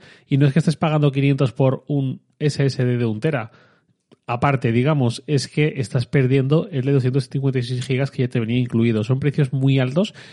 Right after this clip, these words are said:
y son precios por los que hay que pasar porque no te queda otra, porque ya va todo integrado y eso también hace que,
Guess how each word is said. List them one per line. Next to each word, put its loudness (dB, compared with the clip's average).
y 2
son 6
precios 2
por 2
los 4
que 0
hay 4
que -4
pasar -2
porque -2
no 2
te 0
queda 0
otra, -4
porque -8
ya -6
va -8
todo -4
integrado 2
y 0
eso 0
también 0
hace -2
que, -4